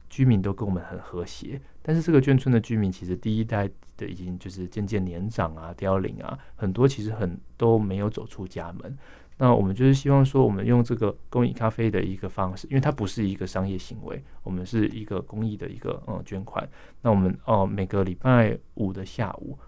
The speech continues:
我们会免费提供给我们的里民咖啡，就是说只要你是我们的里民，你的身份证拿出来，这些平常人他可能都觉得没有人在关心他的，的长辈们，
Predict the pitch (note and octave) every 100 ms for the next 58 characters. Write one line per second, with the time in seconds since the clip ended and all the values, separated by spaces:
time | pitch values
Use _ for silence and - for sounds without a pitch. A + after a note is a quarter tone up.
0 | - G2 F#2 A#2 A#2 G#2+ E2+ - B2+ A2
1 | - F#2+ G#2 G#2 F2+ F2 F2 F2 F2+ E2+
2 | E2+ F#2 - F#2 - F2+ C3+ - - -
3 | - B2 B2 C#3 C3+ G#2+ A2 E3 C#3 F#2
4 | - C3 G#2 F#2+ F2+ F2+ F2+ F2 E2 E2
5 | E2 F2+ A2 G2+ G2 B2+ B2 A#2 A#2 G#2
6 | E2 E2+ - G2+ G2 - - - - -
7 | - C#3 C3+ C#3 A#2 G#2 A2 G2 F#2+ B2+
8 | - F#2+ F#2 G#2+ G2+ F#2 F2+ G#2 F#2 F2+
9 | F#2+ F#2+ F#2 F#2 F2+ F#2 F2+ - - -
10 | - - F#2+ - E2 F2 G#2+ G2 - -